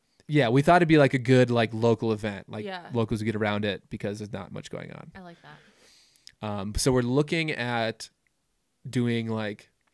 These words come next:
Speaker 1: like, you've been to their, you've been behind there in their
Speaker 2: Mm-hmm.
Speaker 1: working area, right? So, like,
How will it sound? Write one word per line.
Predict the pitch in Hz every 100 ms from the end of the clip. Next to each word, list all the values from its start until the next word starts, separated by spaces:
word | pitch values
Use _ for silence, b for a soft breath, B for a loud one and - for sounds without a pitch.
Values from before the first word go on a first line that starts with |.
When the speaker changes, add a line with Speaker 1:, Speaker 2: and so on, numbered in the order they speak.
| _ _ _ _ _ _ _ _ _ _ _ b b b b b _ _ _ _ _ _ _ -
Speaker 1:
like, | 117 -
you've | 135 131
been | 135
to | 120
their, | 120 113
you've | 127 123
been | 135 120 107 _
behind | - 120 110 107
there | 107 104
in | 87 107
their | 95 87
Speaker 2:
Mm-hmm. | - -
Speaker 1:
working | 190 98 95
area, | 92 95
right? | 101 104
So, | - 120
like, | 110 107